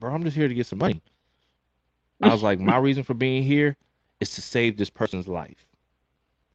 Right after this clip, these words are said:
Speaker 1: It's to be a vessel to help this person see God." And the fact that that was a suc-, it was a, it was a success, and to see where their life is today, bro, it's like,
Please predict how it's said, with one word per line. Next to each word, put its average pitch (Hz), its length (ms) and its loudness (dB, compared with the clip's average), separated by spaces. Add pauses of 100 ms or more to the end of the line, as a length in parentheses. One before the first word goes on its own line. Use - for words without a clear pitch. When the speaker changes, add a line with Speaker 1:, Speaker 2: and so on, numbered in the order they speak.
(640)
Speaker 1:
It's 107 120 0
to 98 100 -8
be 110 160 2
a 104 60 2
vessel 104 340 -2
to 87 140 -10
help 104 260 -4
this 104 160 -2
person 101 380 -2
see 104 180 -4
God." 82 340 -4 (400)
And 104 120 0
the 95 60 -4
fact 101 320 0
that - 140 -12
that 95 200 2
was 92 160 -4
a 90 120 -6
suc-, - 480 -14
it 107 200 4
was 104 220 -2
a, 90 120 -6 (380)
it 110 80 2
was 107 180 0
a 92 60 2
success, - 640 0 (720)
and 131 340 2
to 107 120 -6
see 127 180 0
where 110 120 4
their 107 140 6
life 104 300 2
is 107 160 2
today, 107 300 2
bro, 110 300 4
it's 95 160 0
like, 82 280 -6